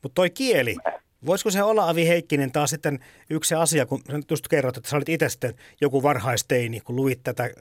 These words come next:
eka kertaa, nyt sä luet sitä omalla lapsellesi, niin, niin tässähän tää ainakin osittain Forrest Gump on suurin piirtein ehkä niinku kuusi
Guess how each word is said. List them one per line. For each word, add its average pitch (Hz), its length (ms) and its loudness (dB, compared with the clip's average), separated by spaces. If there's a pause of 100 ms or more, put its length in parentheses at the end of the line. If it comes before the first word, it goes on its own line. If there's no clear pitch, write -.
eka 143 200 -4
kertaa, 120 420 -6
nyt 127 120 -6
sä 135 80 -6
luet 127 180 -4
sitä - 160 -8
omalla 127 360 -4
lapsellesi, 127 520 -4
niin, 120 140 -12 (500)
niin 120 200 -6
tässähän 160 420 0
tää 160 280 2 (600)
ainakin 160 380 -6
osittain 147 800 2 (200)
Forrest 160 400 2
Gump 156 280 2
on 123 140 -2
suurin 143 300 2
piirtein 127 440 -2
ehkä 120 200 -4
niinku 127 240 -4 (720)
kuusi 151 320 2